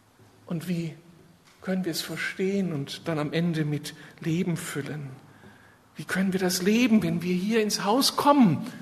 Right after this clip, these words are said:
das auch Haus Gottes ist? Aber wie leben wir es auch, wenn wir dann unterwegs sind und uns im Namen Jesu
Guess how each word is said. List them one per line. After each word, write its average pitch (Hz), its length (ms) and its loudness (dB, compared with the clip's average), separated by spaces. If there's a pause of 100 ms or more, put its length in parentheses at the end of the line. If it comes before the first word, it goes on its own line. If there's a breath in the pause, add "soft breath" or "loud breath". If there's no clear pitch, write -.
(240 loud breath)
das - 240 -10
auch 180 300 -4
Haus 175 280 -2
Gottes 190 380 2
ist? - 440 -4 (1400 loud breath)
Aber 170 300 -8
wie 180 100 -6
leben 208 260 -2
wir 202 80 0
es 196 100 0
auch, 208 280 2
wenn 190 160 0
wir 185 60 -2
dann 196 200 0 (240 loud breath)
unterwegs 185 640 -2
sind 156 280 -4
und 160 160 -10
uns 156 180 -6
im 160 160 -6
Namen 165 360 0
Jesu 151 440 -6